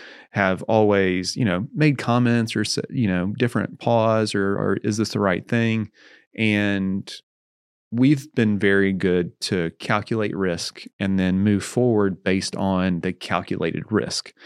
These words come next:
And you have to real-, I have to realize that the risk tolerance that I have is completely different than the risk tolerance that somebody else on the team has, maybe what you have, what my parents had. And so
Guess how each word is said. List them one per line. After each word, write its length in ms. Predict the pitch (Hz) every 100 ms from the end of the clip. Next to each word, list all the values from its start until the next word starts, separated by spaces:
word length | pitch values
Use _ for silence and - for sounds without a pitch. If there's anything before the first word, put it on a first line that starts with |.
| - - - - -
And 640 | 117 107 104 101 98 - - _ _ _ _ _ _ _ _ _ _ _ -
you 220 | 123 139
have 180 | 147 143
to 80 | 113
real-, 320 | 110 117 98
I 120 | 98
have 120 | 123 113
to 60 |
realize 560 | 101 104 92 80 82 - -
that 400 | 92 85 87 - _ 120
the 120 | 110
risk 340 | 98 127 -
tolerance 520 | - - 120 110 101 -
that 200 | 92 -
I 240 | 90 104
have 500 | 117 110 78 78 - - _ _ _ _ _ _ -
is 160 | 110 -
completely 500 | 104 - 123 113 107
different 440 | 98 95 98 90
than 100 | 95
the 100 | 92
risk 240 | 87 95
tolerance 500 | - 92 87 85 80
that 360 | - 82 80 - _ - - -
somebody 400 | - 113 92 82
else 200 | 76 -
on 80 | -
the 60 |
team 300 | - - 143
has, 440 | 131 123 120 117 - _ _ -
maybe 220 | 104 92
what 160 | 82 85
you 160 | 135
have, 380 | 131 117 113 107
what 180 | - 92
my 80 | -
parents 360 | - 131 120
had. 300 | 120 110 104 - - - -
And 240 | 127 113 107
so 640 | - 107 104 101 95